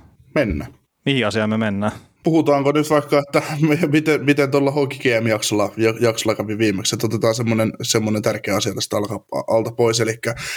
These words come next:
Speaker 1: joo, toinen jakso, toinen jakso putkeen, niin Anssi Kinttala voitti joukkueellaan San Jose meidän, meidän kaukoslaidalla Hockey G M kimpan. Ja, ja tota, Anssi oli tällä toisella jaksolla niin koko, koko Hockey G M seitsemästoista, elikkä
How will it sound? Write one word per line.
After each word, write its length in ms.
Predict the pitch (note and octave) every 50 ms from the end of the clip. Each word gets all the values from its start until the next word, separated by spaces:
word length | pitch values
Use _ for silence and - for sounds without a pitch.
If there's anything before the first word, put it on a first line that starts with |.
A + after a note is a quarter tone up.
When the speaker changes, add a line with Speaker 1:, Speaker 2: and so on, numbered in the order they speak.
| - - -
Speaker 1:
joo, 180 | A#2+ A#2+ A#2 A#2
toinen 320 | B2 B2 A#2+ A2+ A#2 A2+
jakso, 340 | A2+ A2 A2+ - - G#2+ - - _ _ - -
toinen 240 | - C3+ C3 B2+ B2
jakso 240 | A#2 A#2+ - - B2+
putkeen, 420 | - B2+ B2 - - - A#2+ A2+
niin 120 | A#2 - C3
Anssi 240 | B2+ C3 - C3
Kinttala 440 | B2 C3+ B2+ A#2 A#2+ - F#2 E2+ E2
voitti 260 | F2+ F2 - - -
joukkueellaan 420 | F#2+ F#2+ - - - G2+ G2 G2+ G#2
San 200 | - A2+ G#2+ A2+ A#2
Jose 240 | A2 G#2 A#2 G2+ F2+
meidän, 300 | F2 F#2 F#2+ F#2+ F#2 - -
meidän 240 | - A2 G2+ G2 G#2
kaukoslaidalla 580 | A2 A2 F#2+ G2 G#2+ - G2+ G#2 G#2 G2 F#2+ G2+
Hockey 420 | F#2+ - - - - - A2+ A2+
G 40 | G#2+
M 40 | A#2 A#2
kimpan. 420 | - C3 A#2+ A#2 A#2+ G#2 G#2+ G#2+
Ja, 80 | G#2+ G#2+ G#2 - - B2+
ja 120 | B2 G#2 A2+ -
tota, 400 | - A#2 - _ - A#2 A2+ - - - - - - - - - - _ _ -
Anssi 300 | B2 B2 A#2+ - - B2+
oli 280 | B2 A#2+ B2 B2 A#2 A2 G#2 A2 G#2+ G#2+ A2 A2+ - - - - _ _ _ _ _ _
tällä 300 | - D#3+ D#3 D3 C#3+ D3
toisella 340 | C#3+ D#3+ D#3 C#3+ D3 D3 C#3+
jaksolla 400 | C#3 C#3 C#3 - - C#3 C#3 C#3
niin 200 | C#3+ C#3 C#3 C3+
koko, 380 | C#3+ C#3 C#3 C#3 C3+ B2 -
koko 300 | - - C3+ C3 C3+ B2+
Hockey 240 | B2 C3+ B2+ C3+ C3
G 60 | C3
M 160 | C3+ C3 B2+ B2+
seitsemästoista, 1080 | C3+ C#3 C3 C3 - C3 B2+ B2 - - _ - C#3+ C3 A#2+ A#2 - - - F#2 F2+
elikkä 380 | - - A2 A#2+ - - G#2+